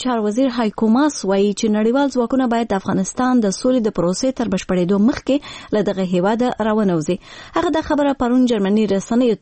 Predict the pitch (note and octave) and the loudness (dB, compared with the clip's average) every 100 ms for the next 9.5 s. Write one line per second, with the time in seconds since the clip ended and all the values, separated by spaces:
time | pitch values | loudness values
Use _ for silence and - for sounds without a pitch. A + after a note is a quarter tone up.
0 | A3 A#3 A3 F#3+ F#3 - F#3 F3+ F#3 F3+ | -2 -2 0 2 2 0 0 0 0 -2
1 | - G3+ F#3+ B3 G3 - F3 F3 D#3+ F3 | 0 -2 0 0 -2 -4 -2 -2 0 -4
2 | - - - - C4 C#4 C4+ D4+ - D4 | -8 -20 -10 -4 0 2 2 0 0 0
3 | D4+ D4+ C#4+ B3 B3 B3+ D4 D4 C4 B3 | 2 2 0 -2 -2 -2 -2 0 0 0
4 | - C#4 C#4 A3 A3 C#4+ A#3+ D#4+ C#4+ - | 0 0 2 0 0 0 2 2 2 0
5 | D#4 G#3 E3 - E3+ D3 - - - G3 | -2 0 -2 -2 -2 -2 -4 -12 -6 -2
6 | G3+ E3+ - G3+ F#3+ F#3 E3 - D4+ C4 | 0 0 -2 -2 -2 -2 -4 0 0 2
7 | C#4 C#4+ - C4 C4+ C4 A#3+ E3+ E3+ G#3 | 0 -2 -2 0 2 2 0 -2 -2 2
8 | B3 C#4 F3+ - C3+ - - - - - | 4 4 0 0 -4 -4 -12 -20 -18 -8
9 | - C4+ D4 E4 | 0 2 2 0